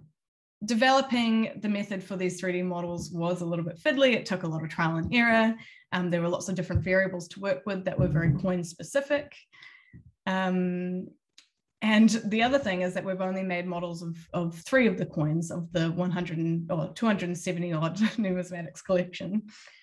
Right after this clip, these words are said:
It is time consuming and requires some photography knowledge, uh, to capture the level of detail needed for the coins, but with some development, I think this protocol could be accessible and ul-, and ultimately inspire secondary and tertiary students alike.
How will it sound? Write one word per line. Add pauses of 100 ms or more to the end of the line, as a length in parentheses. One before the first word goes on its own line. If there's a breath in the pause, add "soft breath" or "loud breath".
(480 loud breath)
It
is
time
consuming
and
requires
some
photography
knowledge, (260 loud breath)
uh,
to
capture
the
level
of
detail
needed
for
the
coins,
but
with
some
development,
I
think
this
protocol
could
be
accessible (380 loud breath)
and
ul-, (200)
and
ultimately
inspire
secondary
and
tertiary
students
alike.